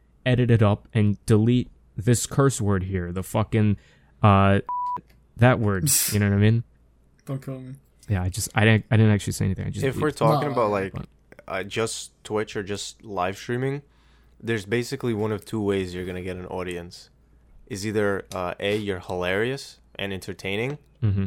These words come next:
Speaker 3: and you're constantly talking to chat.
Speaker 1: Yeah, or
Speaker 3: But
Speaker 1: you're
Speaker 3: the
Speaker 1: really
Speaker 3: problem
Speaker 1: good.
Speaker 3: is, if there is no chat to talk to, it's really tough. So,
Speaker 2: Yeah.
Speaker 3: like,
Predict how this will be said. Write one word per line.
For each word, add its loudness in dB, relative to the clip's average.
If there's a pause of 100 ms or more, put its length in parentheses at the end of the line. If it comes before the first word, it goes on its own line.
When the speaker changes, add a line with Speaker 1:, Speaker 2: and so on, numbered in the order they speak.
(140)
Speaker 3:
and -4
you're -2
constantly -4
talking -4
to -10
chat. -8 (220)
Speaker 1:
Yeah, 0
or 4
Speaker 3:
But 6
Speaker 1:
you're 6
Speaker 3:
the 4
Speaker 1:
really 4
Speaker 3:
problem 4
Speaker 1:
good. 0
Speaker 3:
is, -10 (800)
if -6 (140)
there 2
is 0
no 0
chat -2
to -8
talk -2
to, -6 (840)
it's -8
really -2
tough. -8 (800)
So, 0
Speaker 2:
Yeah. 2
Speaker 3:
like, -4